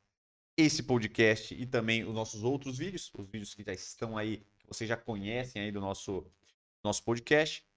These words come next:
do nosso canal, melhor dizendo, né? Que são nossos vídeos de quintas e sábados. São vídeos aí que a gente traz bastante curiosidade, tudo que tá acontecendo aí de novidade aí no universo masculino. A gente fala também bastante sobre estilo, é, barba, cabelo,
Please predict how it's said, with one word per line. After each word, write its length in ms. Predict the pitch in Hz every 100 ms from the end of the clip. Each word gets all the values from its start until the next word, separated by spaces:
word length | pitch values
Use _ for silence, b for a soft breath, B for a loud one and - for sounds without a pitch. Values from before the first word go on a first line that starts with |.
| _
do 100 | 101
nosso 200 | 98 -
canal, 320 | 123 107 123
melhor 320 | 113 98 101
dizendo, 460 | 90 95 110 147 127
né? 120 | 131 - _
Que 120 | _ 131
são 180 | 135
nossos 240 | 127 127 113
vídeos 240 | 113 107
de 60 | 101
quintas 500 | 101 - 147 143 117
e 60 |
sábados. 500 | 156 - 156 156 147 b b _ _ _ _ -
São 260 | 151 131
vídeos 360 | 98 123 113 98
aí 240 | 98 113
que 100 | 110
a 40 | 101
gente 360 | 98 - 92 78 _
traz 180 | - 156
bastante 280 | 147 160 -
curiosidade, 500 | 147 107 107 120 -
tudo 140 | 123
que 60 | -
tá 80 |
acontecendo 500 | 123 123 120 - 113
aí 40 | 113
de 120 | 110
novidade 500 | 107 101 98 101 98
aí 80 | 98
no 80 | 98
universo 380 | 92 95 -
masculino. 520 | 87 - 90 104 113 104
A 40 |
gente 100 | 98
fala 160 | 110 101
também 220 | 95 101
bastante 320 | 95 110 101
sobre 200 | - 90
estilo, 640 | - - 117 113 98 85 B B _
é, 140 | 92 101
barba, 600 | 87 98 117 110 95 90
cabelo, 840 | - 95 85 104 110 107 101 -